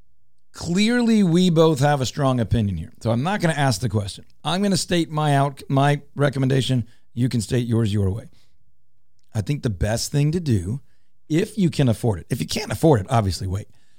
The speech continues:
is to buy now, control purchase price as best you can,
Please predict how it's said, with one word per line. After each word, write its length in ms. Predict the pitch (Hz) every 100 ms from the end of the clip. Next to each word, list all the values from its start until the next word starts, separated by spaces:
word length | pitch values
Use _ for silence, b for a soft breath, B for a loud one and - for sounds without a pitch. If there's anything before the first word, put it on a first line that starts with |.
| - - - - -
is 120 | 113
to 100 | 117
buy 320 | 90 117 165
now, 360 | 165 107 135 - - - - - - - - - -
control 600 | - 123 - - 123 139
purchase 460 | 175 151 131 135 104
price 320 | 131 113 107
as 100 | 113
best 300 | 92 107 95
you 100 | 151
can, 380 | 151 127 131 147